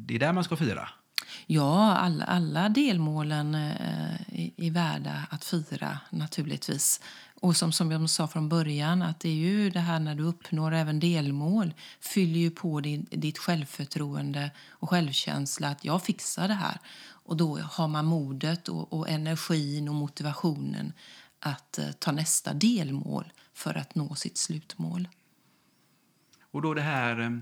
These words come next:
Speaker 1: uppföljning låter ju, det kan ju bli väldigt, eh, kanske am-, administrativt och s-, och jobbigt att följa upp. Hur ska man ha, vad ska man tänka kring strukturen där, tänk-, tänker du?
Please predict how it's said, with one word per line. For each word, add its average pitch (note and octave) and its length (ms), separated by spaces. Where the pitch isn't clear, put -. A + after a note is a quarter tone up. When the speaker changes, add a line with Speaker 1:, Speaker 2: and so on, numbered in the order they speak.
Speaker 1:
uppföljning C#3+ 520
låter C3 240
ju, A#2+ 60
det A#2+ 60
kan C#3+ 120
ju D3 60
bli D3+ 140
väldigt, A#2 540
eh, A2 280
kanske A2+ 380
am-, G#2+ 200
administrativt G#2 880
och A#2 80
s-, A2 120
och G#2+ 400
jobbigt A2 560
att A2 160
följa A2 300
upp. C3+ 140
Hur D3+ 80
ska D3 160
man C#3 140
ha, B2 220
vad B2+ 180
ska - 100
man C3+ 120
tänka A#2+ 280
kring A2+ 240
strukturen - 720
där, - 180
tänk-, - 400
tänker G#2+ 240
du? F2+ 120